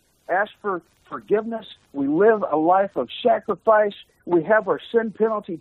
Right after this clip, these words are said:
transferred upon that sacrifice, Jesus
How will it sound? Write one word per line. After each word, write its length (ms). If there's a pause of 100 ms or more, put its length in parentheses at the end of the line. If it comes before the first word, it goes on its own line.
transferred 520
upon 320
that 200
sacrifice, 560 (100)
Jesus 380